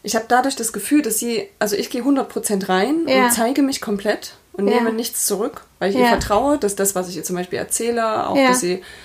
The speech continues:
Speaker 1: äh, da vertrauensvoll damit umgeht. Und habe aber andersrum bei ihr wiederum das Gefühl, dass sie, ähm, nur so stückweise sich zeigt und eher so ein bisschen unsicher reingeht und immer erstmal testet,
Speaker 2: Ja.
Speaker 1: wie weit kann sie denn gehen.
Speaker 2: Ja.
Speaker 1: Und das macht's für mich so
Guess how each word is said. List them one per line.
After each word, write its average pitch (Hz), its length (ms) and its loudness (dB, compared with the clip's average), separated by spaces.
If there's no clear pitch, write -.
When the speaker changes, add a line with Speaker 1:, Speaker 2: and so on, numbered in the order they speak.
Speaker 1:
äh, 190 140 2
da 185 100 2
vertrauensvoll 202 480 0
damit 185 220 0
umgeht. 262 420 -2
Und 196 140 0
habe 214 140 0
aber 220 140 0
andersrum 262 340 0
bei 220 100 2
ihr 247 160 0
wiederum 220 240 0
das 214 140 -6
Gefühl, 208 240 -4
dass 208 240 0
sie, 226 280 -2
ähm, 208 840 0
nur 220 180 2
so 208 220 2
stückweise 165 680 -2
sich 170 260 -6
zeigt 190 580 -2
und 170 480 -4
eher 208 240 4
so 185 100 0
ein 208 80 2
bisschen 190 240 -2
unsicher 247 540 -2
reingeht 208 560 2
und 196 100 0
immer 196 160 0
erstmal 196 320 -4
testet, 202 640 -2
Speaker 2:
Ja. 254 200 4
Speaker 1:
wie 233 40 2
weit 202 240 2
kann 226 180 -2
sie 202 100 -2
denn 185 200 -2
gehen. 180 400 0
Speaker 2:
Ja. 240 320 0
Speaker 1:
Und 180 100 0
das 190 120 0
macht's 233 280 -2
für 214 100 0
mich 254 240 -2
so - 140 -2